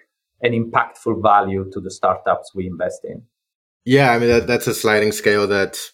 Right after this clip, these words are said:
Speaker 2: that, you know, C V Cs everywhere have to kind of grapple with, financial or strategic. And it, it sounds that you're quite aligned strategically. Wh-, what, what does that translate to in,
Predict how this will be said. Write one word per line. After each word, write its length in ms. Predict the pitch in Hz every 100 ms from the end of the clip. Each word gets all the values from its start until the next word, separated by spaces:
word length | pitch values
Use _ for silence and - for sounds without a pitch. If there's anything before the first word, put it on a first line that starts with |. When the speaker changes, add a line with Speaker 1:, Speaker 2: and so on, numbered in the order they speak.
| _
Speaker 2:
that, 120 | 95 92
you 60 |
know, 140 | 98 92
C 160 | 120
V 140 | 104 104
Cs 240 | 107 98
everywhere 320 | 98 98 98
have 120 | 98 98
to 80 |
kind 180 | 98 101
of 80 | 87
grapple 280 | 95 95 95
with, 140 | 95
financial 480 | - 98 98 98 95
or 160 | 92 87
strategic. 560 | - - 110 104 98
And 180 | 98 95
it, 140 | 101
it 140 | 117 120
sounds 240 | 147 147
that 240 | 127 107 110
you're 280 | 110 107 - _ _
quite 220 | - 127 113
aligned 340 | 110 117 110
strategically. 720 | - - 120 117 113 98 92
Wh-, 60 | 95
what, 320 | 107 113 107
what 160 | 120
does 120 | 120 110
that 180 | 131
translate 480 | - 110 120 117 107
to 120 | - 104
in, 160 | 95